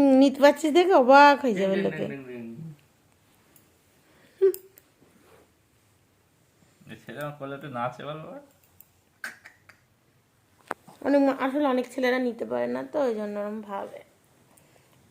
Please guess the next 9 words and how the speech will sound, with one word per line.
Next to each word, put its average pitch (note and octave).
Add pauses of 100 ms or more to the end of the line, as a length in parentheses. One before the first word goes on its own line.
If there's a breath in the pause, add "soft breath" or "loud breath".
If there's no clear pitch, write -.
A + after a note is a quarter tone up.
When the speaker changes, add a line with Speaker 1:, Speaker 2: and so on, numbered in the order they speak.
(360)
Speaker 1:
তুমি F#4+
এ E4+
ঘরে F4+
আসলে F#4+
কেন F#4+
সেটা A#3+
বললো A3+
আমাকে A#3
তুমি। C#4+